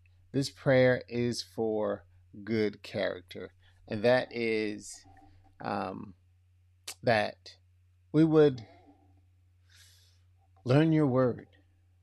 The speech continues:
Lord, help my children to get into your word, because I know that if they're in your word, then they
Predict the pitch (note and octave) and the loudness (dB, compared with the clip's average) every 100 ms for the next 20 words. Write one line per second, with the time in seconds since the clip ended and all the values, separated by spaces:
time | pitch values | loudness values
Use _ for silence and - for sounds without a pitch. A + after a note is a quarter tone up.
0 | _ _ _ - A#2 G2+ - _ - - | _ _ _ -6 -4 -4 -8 _ -16 0
1 | D3+ E3 D3+ D3 B2+ - C#3+ C#3 A2 G#2 | 2 2 2 0 0 -4 0 0 0 -4
2 | G2 - G2+ F#2 C#3 - B2+ B2 - B2 | -10 -10 -10 -4 -4 -4 -8 -6 -6 -6
3 | A#2+ A2+ A2 G#2 G#2+ G2+ G2 F#2+ G2+ - | -6 -6 -8 -8 -8 -8 -10 -14 -20 -16
4 | G#2 G#2 G#2+ A2 A2+ G#2+ G#2 F#2+ - - | -10 -10 -8 -8 -6 -6 -8 -12 -14 -8
5 | A2 A2 G#2+ A#2 C3 C3 B2+ A2+ A#2+ A#2 | -8 -8 -10 -8 -6 -6 -8 -10 -12 -14
6 | - - _ _ _ - - - G2+ A#2+ | -14 -20 _ _ _ -20 -20 -10 -2 0
7 | G#2+ G2+ F#2+ _ _ _ _ _ G#2+ B2 | 0 -4 -8 _ _ _ _ _ -2 4
8 | A2+ A2 A2 G#2 G2+ | 4 4 0 -2 -4